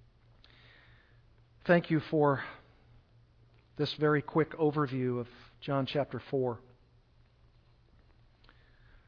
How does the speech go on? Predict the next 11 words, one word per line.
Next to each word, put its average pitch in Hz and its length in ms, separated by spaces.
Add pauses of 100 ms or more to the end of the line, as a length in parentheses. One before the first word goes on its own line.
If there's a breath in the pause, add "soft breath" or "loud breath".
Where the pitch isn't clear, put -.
(1400 soft breath)
Truly, 165 300
there 151 200
is 160 340 (960 loud breath)
a 131 80
sowing 156 420
and 147 140
a 131 40
reaping. 156 440 (1800 soft breath)
There 143 160
is 160 280
a 135 200